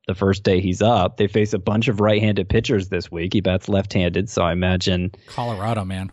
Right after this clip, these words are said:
Speaker 2: Whew.
Speaker 1: Yeah, yeah. Um, not in Colorado,
Speaker 2: No,
Speaker 1: but
Speaker 2: I know,
Speaker 1: yeah,
Speaker 2: but I'm
Speaker 1: the
Speaker 2: just
Speaker 1: pitching
Speaker 2: saying, like,
Speaker 1: staff.
Speaker 2: playing
Speaker 1: Right.
Speaker 2: Colorado is, like, I know it's not in Colorado, but it's still, to me, it's a, it's a dream type of scenario you wanna get outside of being in Colorado.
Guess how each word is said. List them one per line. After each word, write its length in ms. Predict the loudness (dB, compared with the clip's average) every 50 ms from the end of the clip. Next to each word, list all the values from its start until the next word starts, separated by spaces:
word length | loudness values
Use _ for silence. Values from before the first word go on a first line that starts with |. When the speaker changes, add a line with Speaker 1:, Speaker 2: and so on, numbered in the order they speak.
| _ -6
Speaker 2:
Whew. 120 | -6 -6 -6 -12 _ _ _ _ _ _ _ _ _ _ _ _ _ _ _ _ -2
Speaker 1:
Yeah, 540 | 2 4 6 6 6 6 4 2 0 -4 -8 -4
yeah. 380 | 0 2 4 4 4 4 2 0 -2 -4
Um, 500 | -4 -2 0 0 0 0 0 -2 -4 -6 -8 -16 _ _ -6
not 200 | 0 2 4 4
in 140 | 4 4 2
Colorado, 440 | 2 -2 -2 -2 -4 -4 -4 -2 0
Speaker 2:
No, 100 | 2 4
Speaker 1:
but 40 | 4
Speaker 2:
I 80 | 4
know, 120 | 4 4 2
Speaker 1:
yeah, 40 | 2
Speaker 2:
but 100 | 2 2
I'm 100 | 2 0
Speaker 1:
the 80 | 0 -2
Speaker 2:
just 100 | 0 0
Speaker 1:
pitching 120 | 0 0 0
Speaker 2:
saying, 40 | 0
like, 160 | -2 -2 -2
Speaker 1:
staff. 40 | -2
Speaker 2:
playing 280 | 0 0 0 2 2 2
Speaker 1:
Right. 160 | 4 4 4
Speaker 2:
Colorado 460 | 2 2 2 2 2 2 2 0 -2
is, 180 | -2 -4 -4 -2
like, 300 | -2 -2 -2 -4 -8 -16 _ _ _ _
I 120 | -4 -2 0
know 100 | 0 0
it's 100 | 0 0
not 160 | -2 -2 -2 -2
in 160 | -4 -2 0
Colorado, 420 | 2 2 2 4 4 4 2 2
but 100 | 2 0 -2
it's 120 | -2 -4
still, 240 | -2 0 2 2 2
to 140 | 2 0 0
me, 220 | 0 2 2 2 2
it's 140 | 0 0 0
a, 240 | 0 0 -2 -4 -6
it's 160 | -8 -8 -8 -8
a 60 | -8
dream 300 | -6 -4 -2 -2 -2 -2
type 240 | -2 -2 -2 -2 -6
of 80 | -8
scenario 400 | -8 -6 -6 -4 -2 -2 -2 -2
you 160 | -2 -2 -4
wanna 240 | -2 -2 -4 -4 -6
get 240 | -4 -4 -4 -2 0
outside 320 | -2 -2 0 0 -2 -2
of 80 | -2 -2
being 260 | 0 0 0 0 0
in 160 | -2 -2 -2
Colorado. 720 | -2 -2 0 0 0 0 0 0 0 0 0 -2 -4 -6